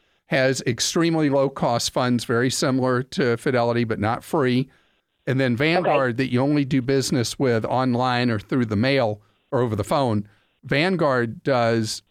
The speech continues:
Speaker 1: very low-cost funds as well. But Fidelity, for what you have said, Fidelity's probably my favorite right now for what you're trying to do. Just know that what goes up can go down, but over the long term, being an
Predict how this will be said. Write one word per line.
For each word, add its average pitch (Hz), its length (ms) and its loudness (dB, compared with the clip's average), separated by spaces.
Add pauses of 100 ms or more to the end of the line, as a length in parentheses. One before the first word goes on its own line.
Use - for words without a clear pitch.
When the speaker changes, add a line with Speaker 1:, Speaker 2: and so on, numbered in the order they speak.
Speaker 1:
very 135 360 0
low-cost 123 580 0
funds 104 340 -2
as 98 200 -6
well. 104 340 -2 (340)
But 127 240 -2
Fidelity, 175 600 2
for - 180 -2
what 131 320 -2
you 214 240 2
have 160 220 -2
said, 104 460 0 (420)
Fidelity's 151 580 0
probably 139 840 0
my 110 240 -2
favorite 147 640 0
right 127 300 -2
now 120 280 0
for 120 160 -2
what 107 200 0
you're 131 180 0
trying 113 420 -2
to 95 100 -8
do. 131 420 0 (360)
Just 180 320 0
know 170 280 2
that 147 260 -2 (460)
what 139 220 -2
goes 160 280 2
up 147 300 0
can 151 240 0
go 170 160 2
down, 127 480 0 (400)
but 127 280 0
over 127 220 0
the 110 80 -2
long 175 340 0
term, 127 300 0
being 131 240 0
an 107 140 0